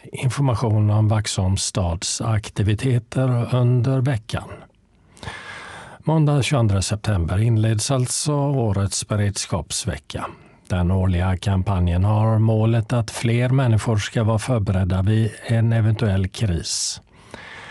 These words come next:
Beredskapsveckan är en nationell kampanj som samordnas av Myndigheten för samhällsskydd och beredskap,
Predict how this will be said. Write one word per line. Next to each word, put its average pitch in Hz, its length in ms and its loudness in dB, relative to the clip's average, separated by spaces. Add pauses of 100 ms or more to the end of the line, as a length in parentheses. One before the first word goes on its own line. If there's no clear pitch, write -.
(320)
Beredskapsveckan 123 1000 0
är 120 140 4
en 110 180 4
nationell 110 680 2
kampanj 95 600 0
som 110 420 2
samordnas 95 760 2
av 101 100 2
Myndigheten 92 580 2
för 101 140 0
samhällsskydd 104 680 0
och 110 100 2
beredskap, 113 640 -2